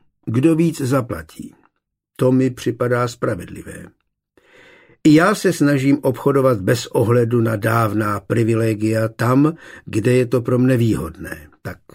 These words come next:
proč by služebníci nesloužili tam, kde je to výhodné pro ně?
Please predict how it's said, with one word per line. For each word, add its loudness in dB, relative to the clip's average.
proč -2
by -12
služebníci 0
nesloužili 2
tam, 2
kde 2
je 2
to 0
výhodné 0
pro -4
ně? -12